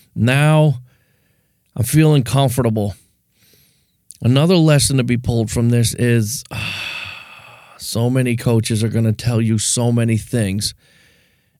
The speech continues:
And they're all, actually, they're correct if they work for you. I've said that before. There's a lot of good coaches that say completely opposite things. I've had coaches that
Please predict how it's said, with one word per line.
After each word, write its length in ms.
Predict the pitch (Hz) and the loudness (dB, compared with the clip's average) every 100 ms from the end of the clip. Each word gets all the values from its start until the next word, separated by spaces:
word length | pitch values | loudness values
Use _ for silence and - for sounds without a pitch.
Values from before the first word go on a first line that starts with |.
| - | -2
And 320 | 139 143 139 - | 2 2 0 -4
they're 320 | 131 143 143 - | -2 0 0 -2
all, 500 | 151 175 190 185 151 - _ | -2 0 0 0 -4 -10 _
actually, 680 | - 104 110 - 131 147 123 - _ _ _ _ _ _ _ _ _ _ _ _ _ _ _ _ _ _ - | -10 -8 -6 -4 0 0 0 -6 _ _ _ _ _ _ _ _ _ _ _ _ _ _ _ _ _ _ -2
they're 140 | 175 | -2
correct 640 | - 185 180 208 220 - | 0 -2 0 0 -2 -4
if 140 | 170 160 | -4 0
they 140 | 175 | 0
work 300 | 180 220 220 | 2 0 -2
for 160 | - 147 | -4 -4
you. 300 | 101 85 107 - _ _ - | -4 -6 -10 -16 _ _ -12
I've 200 | 113 113 | -8 -4
said 220 | - 196 | -2 -2
that 220 | 208 226 | -2 -4
before. 540 | 208 143 - 117 76 - _ _ _ _ _ - | -4 -6 -4 -6 -6 -12 _ _ _ _ _ -6
There's 160 | 180 175 | -2 0
a 60 | |
lot 220 | 202 233 | -2 -2
of 100 | 214 | -2
good 200 | 147 196 | 0 -2
coaches 680 | 151 196 226 - 156 139 - _ _ _ _ _ _ _ _ _ - | 0 -2 -2 -2 -2 -4 -8 _ _ _ _ _ _ _ _ _ -4
that 160 | 147 143 | -2 -2
say 200 | 196 185 | -2 -2
completely 540 | 151 143 208 180 151 | -4 -4 -4 -2 -2
opposite 480 | 147 156 139 127 120 | -2 -2 -4 -4 -2
things. 320 | 175 202 120 | -2 0 -2
I've 220 | 151 247 | -2 0
had 200 | 277 269 | 0 0
coaches 420 | - 160 139 139 | 0 2 2 0
that 240 | 131 147 | -2 -6